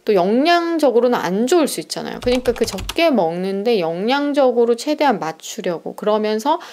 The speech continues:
단백질 같은 것들을 조금 더 필수적으로 챙기려고 해요. 그래서 제가 먹는,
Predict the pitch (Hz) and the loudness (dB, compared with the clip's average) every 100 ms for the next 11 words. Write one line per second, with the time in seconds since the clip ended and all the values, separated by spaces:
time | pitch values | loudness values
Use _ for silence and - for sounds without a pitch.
0 | - - 202 214 247 302 - 294 226 180 | -16 -4 0 2 2 0 0 0 0 -2
1 | - 185 170 - 170 185 - 277 233 - | -4 -8 -8 -6 -8 -6 -4 0 0 2
2 | 349 349 370 349 233 185 285 294 294 233 | 0 2 0 2 2 2 -2 -4 0 0
3 | 175 170 165 190 - - - 226 - 196 | 0 -2 -8 -12 -20 -18 -2 0 2 2
4 | 196 160 170 202 247 339 | 2 0 -2 -2 -2 -2